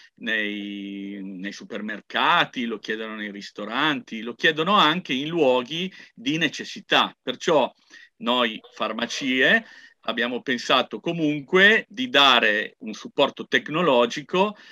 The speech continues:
rivolto soprattutto a, alle persone che,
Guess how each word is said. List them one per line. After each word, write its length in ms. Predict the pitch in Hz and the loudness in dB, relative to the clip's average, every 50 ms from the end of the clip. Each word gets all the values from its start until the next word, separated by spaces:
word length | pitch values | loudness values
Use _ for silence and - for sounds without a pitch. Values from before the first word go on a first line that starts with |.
| - - _ | -20 -18 _
rivolto 500 | - 139 160 147 151 160 170 151 - 135 | -6 -4 0 2 2 2 2 0 -2 -8
soprattutto 1200 | - - 127 - - 190 - - - 147 143 156 151 - _ - 208 202 214 214 214 202 - - _ _ | -8 -8 -4 -2 -2 -2 -2 -4 -6 -6 -6 -6 -6 -10 _ 2 2 4 4 4 2 2 0 -2 _ _
a, 360 | - 123 135 143 156 160 - _ _ | 0 2 4 4 2 0 -2 _ _
alle 600 | - 117 110 113 110 110 113 113 113 117 123 127 - | -4 -4 -2 -2 0 0 0 0 0 0 0 0 2
persone 680 | - 151 151 - - - 139 131 139 147 170 - - | 2 0 0 0 -2 0 2 2 2 2 0 -2 0
che, 340 | - 135 127 135 135 - | 4 6 6 6 4 2